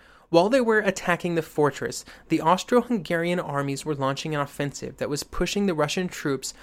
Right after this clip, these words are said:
towards the fortress from the west. This new development forced the Russians to attack the fortress before they were ready, and they would only have a few chances to try and capture it, and they would fail. There would be many excuses used by the Russian commanders for why these attacks failed. The weather wasn't great,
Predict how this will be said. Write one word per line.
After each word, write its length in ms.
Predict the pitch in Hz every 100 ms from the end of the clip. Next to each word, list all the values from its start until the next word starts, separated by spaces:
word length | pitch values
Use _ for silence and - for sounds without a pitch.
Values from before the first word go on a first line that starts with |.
| -
towards 460 | - 160 143 156 -
the 100 | 190
fortress 460 | - 139 - 139
from 160 | - 131
the 80 | 117
west. 500 | 123 117 - - - _ _ _ _ - -
This 200 | 185 190
new 120 | 220
development 600 | 247 208 190 170 175 180
forced 360 | - 160 170
the 80 | 226
Russians 460 | 190 143 - 156 -
to 140 | -
attack 340 | 170 - 147 -
the 80 |
fortress 460 | 175 151 143 147 -
before 360 | 156 - 135 131
they 140 | 135
were 140 | 131
ready, 360 | 127 131 120 - - - -
and 120 | 156
they 80 | 170
would 100 | 175
only 220 | 175 202
have 240 | 220 180 170
a 40 |
few 220 | 165 185
chances 500 | 196 - 175 170 135 -
to 100 | -
try 240 | - 123
and 120 | 123
capture 440 | 123 - 190 - 147
it, 160 | 139 - - _ -
and 160 | 131
they 60 | 120
would 160 | 123
fail. 480 | - - 151 127 - _ _ _ _ _ _ _
There 100 | 180
would 100 | 202
be 80 | 220
many 240 | 220 240
excuses 760 | 226 - - 185 185 185 180 -
used 280 | 156 165 -
by 140 | 151
the 100 | 156
Russian 320 | 135 131 160
commanders 540 | 151 151 131 127 127 -
for 180 | 160
why 240 | 135 127 131
these 180 | 131 131
attacks 420 | 135 - 123 -
failed. 440 | - 117 113 - -
The 200 | 131 131
weather 380 | 131 131 147
wasn't 340 | 147 143 151 151
great, 460 | 135 135 135 -